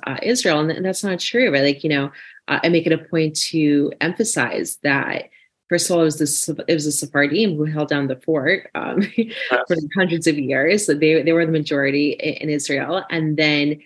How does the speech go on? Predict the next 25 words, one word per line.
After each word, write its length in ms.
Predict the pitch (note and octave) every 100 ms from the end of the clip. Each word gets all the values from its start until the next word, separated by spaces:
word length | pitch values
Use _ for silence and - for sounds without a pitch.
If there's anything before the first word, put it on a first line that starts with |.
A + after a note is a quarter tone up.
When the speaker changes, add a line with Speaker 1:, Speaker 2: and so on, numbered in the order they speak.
| _ _ -
Speaker 1:
you 160 | D#3+
had, 460 | D3+ D3+ C#3+ C#3+ C#3+ C#3+
uh, 160 | D3 D3
Yemenite 500 | C#3 C#3 D3 D3+ D3
Jews, 460 | D3+ D3 C#3+ - -
uh, 300 | C3+ B2+ - D3+
th-, 160 | D3+ C#3 - D#3
they 160 | D#3+ D3+
came 320 | - D#3+ D3+
in. 380 | D3 C#3+ C#3 C#3
You 120 | C#3+
had 320 | C#3 C3 -
Kurdish 460 | - A#3+ A#3 A3 -
Jews 300 | G3+ F#3 -
who 100 | E3
came 300 | - D#3+ D3+
in. 320 | D3 D3 D3 - - _ D#3
Uh, 120 | D3
their 220 | D3 D#3
first 400 | D3+ D#3 D3 -
wave 340 | D3+ D3 C#3
was 560 | C#3 C#3 C#3 C#3 C3 - - -
end 460 | D3 D3 D3 C#3+ - -
of 340 | D3 C#3+ C#3 -
the 460 | C#3 C3+ D#2+ F2+